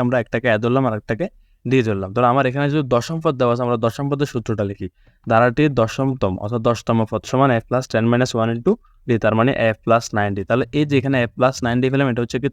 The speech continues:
দশতম পদ, আর আমার এখানে দশতম পদ বলছে কি থার্টি ফোর। তাহলে এখন আমি লিখতে পারি কি প্রথম শর্ত মতে a plus nine d equal to thirty four, এটাকে আমরা এক নম্বর সমীকরণ দিয়ে রাখলাম। এরপর আমার এখানে ষোলোতম পদ দেওয়া আছে ফিফটি টু। তাহলে আমরা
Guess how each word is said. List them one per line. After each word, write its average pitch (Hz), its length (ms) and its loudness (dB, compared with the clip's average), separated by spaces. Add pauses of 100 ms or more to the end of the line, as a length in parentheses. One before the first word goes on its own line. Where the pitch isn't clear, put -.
দশতম 110 300 2 (120)
পদ, 135 140 4 (340)
আর 110 120 2
আমার 123 180 4
এখানে 131 180 0 (100)
দশতম 113 300 2
পদ 110 160 0
বলছে 113 240 -2
কি 151 60 2 (100)
থার্টি 113 280 0
ফোর। 98 120 -6 (280)
তাহলে 120 200 0
এখন 131 180 0
আমি 147 160 4
লিখতে 120 220 -2
পারি 135 180 2
কি 151 60 -2 (100)
প্রথম 127 240 0 (100)
শর্ত - 240 -6 (120)
মতে 113 200 -2 (200)
a - 20 0 (140)
plus 127 220 4 (140)
nine 123 220 0
d - 20 0 (120)
equal 117 280 -2
to 139 140 0
thirty 110 200 -2
four, 104 140 -2
এটাকে 113 200 -2
আমরা 127 100 2 (140)
এক 117 60 -4 (100)
নম্বর 113 260 0
সমীকরণ 104 440 -2
দিয়ে 104 160 -4
রাখলাম। 98 260 -10 (440)
এরপর 143 320 2
আমার 131 180 2
এখানে 147 260 -2
ষোলোতম 135 440 0
পদ 117 140 0
দেওয়া 113 180 2
আছে 131 180 -6
ফিফটি 127 260 -6
টু। 107 120 -2
তাহলে 127 160 0
আমরা 135 120 -2